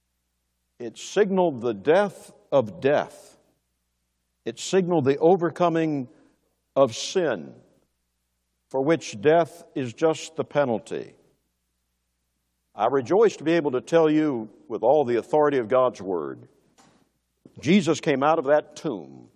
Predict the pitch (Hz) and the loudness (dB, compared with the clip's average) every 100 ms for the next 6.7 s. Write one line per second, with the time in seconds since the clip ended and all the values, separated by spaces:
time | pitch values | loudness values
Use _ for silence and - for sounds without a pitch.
0 | _ - 104 104 - 156 139 101 80 65 | _ -14 -10 -8 2 2 2 -2 -4 -6
1 | 69 _ _ _ - 95 78 123 127 - | -14 _ _ _ -8 -8 -2 -2 -2 -6
2 | 90 57 - _ _ _ _ _ _ _ | -10 -10 -18 _ _ _ _ _ _ _
3 | _ - 117 120 113 107 - 175 175 170 | _ -6 -4 -2 -4 -6 -4 0 0 0
4 | 170 135 - _ _ _ - 80 170 170 | -4 -8 -16 _ _ _ -6 4 6 6
5 | - - _ _ _ _ _ _ _ _ | 2 -20 _ _ _ _ _ _ _ _
6 | _ 98 107 87 82 58 50 | _ -6 -6 -6 -12 -12 -14